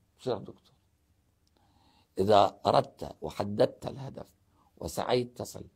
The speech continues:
كذلك الجنة بعظمتها، ومن أراد الآخرة وسعى لها سعيها، هذا يوصل ويصير من أهل الجنة. كيف تصل لطموحك؟ أن تحدد هدفك.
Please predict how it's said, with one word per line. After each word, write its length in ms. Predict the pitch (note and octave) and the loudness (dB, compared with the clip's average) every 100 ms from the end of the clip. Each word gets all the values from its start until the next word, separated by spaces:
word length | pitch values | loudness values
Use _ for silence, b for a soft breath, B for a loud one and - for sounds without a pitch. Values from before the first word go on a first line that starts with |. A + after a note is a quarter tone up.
| - | -4
كذلك 400 | E3 A#3 A#3 G#3+ | 4 6 6 4
الجنة 600 | G3 D3 G#3 A3 A#2+ - _ _ _ _ | 4 10 10 10 -2 -10 _ _ _ _
بعظمتها، 760 | - C#3 C#3 B2+ G#2 - - - _ _ _ _ _ _ _ - | 0 2 2 0 -2 -8 -18 -20 _ _ _ _ _ _ _ -2
ومن 220 | A2 A2+ | 0 2
أراد 320 | F#2+ C3+ B2 | 4 4 2
الآخرة 600 | G#2 G2 F#2+ D3 B2+ B2 | 0 -2 -4 -2 -2 -2
وسعى 540 | B2+ G2 - F3 B2+ A#2 | -4 -2 0 2 4 2
لها 280 | F#2+ G2 F2+ | -2 -6 -12
سعيها، 520 | - - D#2 D#2 - _ _ _ _ _ | -14 -14 -14 -16 -20 _ _ _ _ _
هذا 160 | - E2+ | -8 0
يوصل 440 | C3 C#3 - F#2 _ _ _ _ _ _ _ | 2 0 -4 -14 _ _ _ _ _ _ _
ويصير 380 | - F2 - A2+ | -6 -6 -4 -4
من 120 | F#2+ | -4
أهل 180 | E2 F2+ | -6 -8
الجنة. 380 | E2 - - - _ _ _ _ _ _ _ _ _ _ _ _ _ _ - | -8 -10 -12 -20 _ _ _ _ _ _ _ _ _ _ _ _ _ _ -2
كيف 240 | - G3+ F#3 | 8 8 8
تصل 420 | F#3 F3 E3 E3+ | 0 0 0 0
لطموحك؟ 580 | - - D#3 F3+ - - _ _ - | -2 -2 -2 -2 -4 -18 _ _ -12
أن 100 | F#2+ | -10
تحدد 440 | F#2+ - B2+ B2+ C3+ | -8 -2 0 0 -2
هدفك. 400 | C#3+ A3+ - | -4 -4 -8